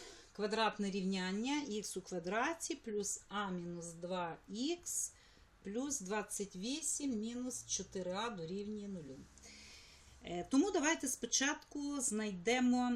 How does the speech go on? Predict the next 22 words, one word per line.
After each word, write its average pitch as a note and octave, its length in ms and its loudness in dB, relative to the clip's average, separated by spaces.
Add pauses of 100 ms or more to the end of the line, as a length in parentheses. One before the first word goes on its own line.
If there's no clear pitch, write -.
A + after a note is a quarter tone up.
дискримінант A3+ 960 2
нашого G3 440 2
квадратного F#3 600 0
рівняння. D3+ 600 -6
Дискримінант C4+ 680 0
буде C#4+ 220 -4
дорівнювати C#3+ 840 -4 (540)
а C#4 200 2
мінус F#3 380 0
два F3 460 -2
до F#3 200 -6
квадрату, G3 760 -4 (340)
мінус G#3+ 380 -2
чотири D#4+ 580 -4
на G3 240 -2
один C4 480 -4 (120)
і C4 260 -6
на G#3+ 220 -4
двадцять F#3 640 -4
вісім C#4 520 -4
мінус A#3+ 520 -4
чотири F#3+ 560 -6